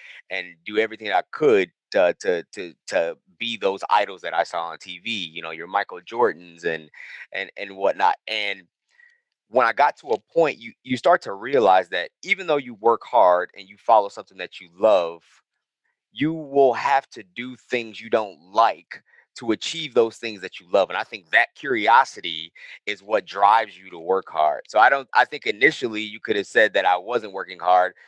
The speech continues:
because I wasn't really paying attention to school, I was only really in a,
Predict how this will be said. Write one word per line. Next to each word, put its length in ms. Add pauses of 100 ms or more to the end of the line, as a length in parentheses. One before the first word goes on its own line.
(180)
because 720
I 60
wasn't 300
really 160
paying 220
attention 340
to 60
school, 500
I 100
was 140
only 180
really 240
in 100
a, 180